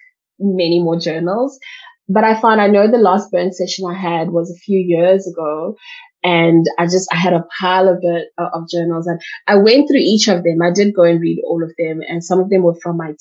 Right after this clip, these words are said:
teens. And it was,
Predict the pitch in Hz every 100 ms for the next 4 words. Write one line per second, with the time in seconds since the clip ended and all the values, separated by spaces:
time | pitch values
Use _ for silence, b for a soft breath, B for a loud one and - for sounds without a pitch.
0 | - 165 170 202 202 B B B B _
1 | 175 170 165 165 165 165 - - - 208
2 | 196 202 196 -